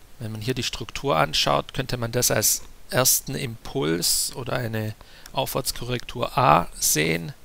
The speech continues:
hier eine B und jetzt könnte auch nur eine Welle C kommen. Anschließend, äh, von dort aus ist eben noch entscheidend, ob's wieder ein neues Tief gibt oder ob das hier laut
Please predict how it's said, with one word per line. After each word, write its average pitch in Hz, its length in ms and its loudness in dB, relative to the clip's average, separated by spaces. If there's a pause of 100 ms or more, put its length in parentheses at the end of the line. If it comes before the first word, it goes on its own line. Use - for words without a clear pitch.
(420)
hier 139 140 -2
eine 117 240 0
B 135 440 4 (280)
und - 120 -12
jetzt - 200 -6
könnte 120 260 0
auch 117 120 -6
nur 131 100 -8
eine 120 140 0
Welle 117 240 8
C 131 280 6
kommen. 139 400 0 (440)
Anschließend, 131 840 2
äh, 117 360 6 (680)
von 117 260 -10
dort 127 240 2
aus 131 360 2 (720)
ist - 340 0
eben 123 280 -2
noch 117 160 -4
entscheidend, 120 640 4
ob's - 340 -2 (600)
wieder 117 400 0 (800)
ein 107 200 -2
neues 107 320 2
Tief - 320 0
gibt - 320 0 (520)
oder 131 380 2
ob - 140 -2
das 117 200 2
hier 123 460 4 (760)
laut 113 360 2